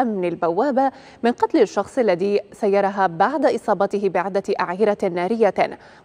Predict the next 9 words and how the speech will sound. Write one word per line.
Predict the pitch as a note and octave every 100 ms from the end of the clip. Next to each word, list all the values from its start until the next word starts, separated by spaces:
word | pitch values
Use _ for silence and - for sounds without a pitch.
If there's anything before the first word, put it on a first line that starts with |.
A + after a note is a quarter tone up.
| -
مشيرا | F#3+ A3+ F#3 A#3
إلى | F4+ A3+ E3+
أن | E3+
التحقيقات | E3 F3+ - G3 - F#3 D4 -
ما | D4+
تزال | D#4 E4 C4 E4 G4 C4+
جارية | G3+ G3 F3+ F3 F3
من | F3+
قبل | D#3 A#3 G#3 F#3+ G3